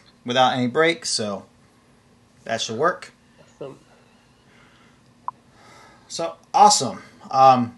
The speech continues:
Speaker 1: yep, like everyone said, here we come back. We got come, everyone coming back on Facebook. A refresh worked. Sorry, guys. Uh, I don't know what happened there. Um, little, uh, little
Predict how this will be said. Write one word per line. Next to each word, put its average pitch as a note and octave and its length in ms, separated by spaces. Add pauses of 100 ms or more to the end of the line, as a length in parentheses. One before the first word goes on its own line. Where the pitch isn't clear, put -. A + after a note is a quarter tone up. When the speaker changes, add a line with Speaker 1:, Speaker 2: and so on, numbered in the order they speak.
Speaker 1:
yep, C#3 220
like A#2 140
everyone B2 260
said, A2+ 180
here A2+ 100
we G#2+ 100
come G#2 200
back. G#2 200
We G#2+ 60
got G#2 220
come, G#2+ 160
everyone G2 300
coming G#2 240
back G#2 260
on G#2+ 140
Facebook. D3 480
A G#2 40
refresh G#2 460
worked. A#2 240
Sorry, A2+ 320
guys. A#2 440
Uh, - 80
I F2+ 120
don't G2 160
know F#2 80
what F2+ 120
happened A#2 320
there. A2+ 260 (1200)
Um, G#2+ 380 (680)
little, G#2+ 280
uh, G2 200 (460)
little G2+ 340